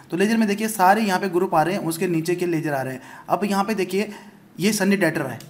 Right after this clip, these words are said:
ये आपको दिख रहा है सन्नी डेटर, सन्नी डेटर के अंडर में दिल्ली है,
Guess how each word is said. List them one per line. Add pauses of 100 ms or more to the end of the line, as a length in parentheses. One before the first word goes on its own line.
(120)
ये
आपको
दिख
रहा
है
सन्नी
डेटर, (240)
सन्नी
डेटर
के
अंडर
में (180)
दिल्ली
है,